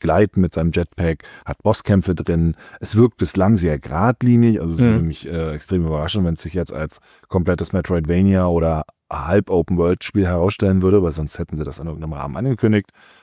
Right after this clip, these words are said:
Speaker 1: Äh, also eigentlich relativ konser-, je mehr man davon sieht, desto konservativer ist es.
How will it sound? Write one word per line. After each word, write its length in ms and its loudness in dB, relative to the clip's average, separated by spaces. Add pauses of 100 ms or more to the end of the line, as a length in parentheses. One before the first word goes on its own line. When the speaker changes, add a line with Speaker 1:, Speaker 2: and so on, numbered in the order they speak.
(120)
Speaker 1:
Äh, 60 -6
also 460 0 (180)
eigentlich 460 0
relativ 320 2 (420)
konser-, 640 2
je 460 0
mehr 120 4
man 120 4
davon 220 0
sieht, 160 -4 (440)
desto 180 -8
konservativer 920 0
ist 180 -8
es. 160 0